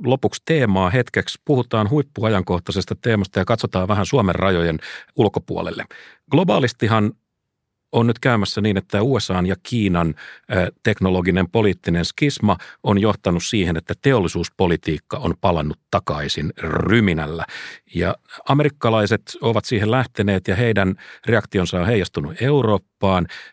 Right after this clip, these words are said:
Ö, ja ensimmäisenä täällä Macron alkoi vaatia valtion tukia ranskalaisille yrityksille. Saksalaiset on tajunnut, että he on jäänyt teknologisessa kehityksessä, tuotekehityksessä jälkeen ja nyt he yrittää oikaista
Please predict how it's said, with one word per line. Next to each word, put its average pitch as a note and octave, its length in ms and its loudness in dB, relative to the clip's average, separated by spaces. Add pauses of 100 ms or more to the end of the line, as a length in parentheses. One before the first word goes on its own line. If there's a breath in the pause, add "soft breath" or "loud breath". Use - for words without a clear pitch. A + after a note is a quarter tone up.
Ö, F#2+ 220 2
ja G#2+ 100 0
ensimmäisenä F#2+ 680 2
täällä F#2 500 0 (300)
Macron F#2+ 680 2
alkoi F2+ 380 0
vaatia F2+ 420 0
valtion G#2+ 340 0
tukia G2+ 300 -2
ranskalaisille F2+ 600 0
yrityksille. F2 640 0 (380 loud breath)
Saksalaiset G#2+ 680 0
on G2+ 140 0
tajunnut, G2+ 360 2
että - 140 -4
he G2 80 0
on G2 180 0
jäänyt G2+ 300 0
teknologisessa F#2 760 -2
kehityksessä, F#2+ 720 -2 (180 loud breath)
tuotekehityksessä F2+ 680 0
jälkeen G#2+ 520 0
ja G2 80 2
nyt A2 180 0
he A2 60 4
yrittää G2 420 0
oikaista G2+ 420 -2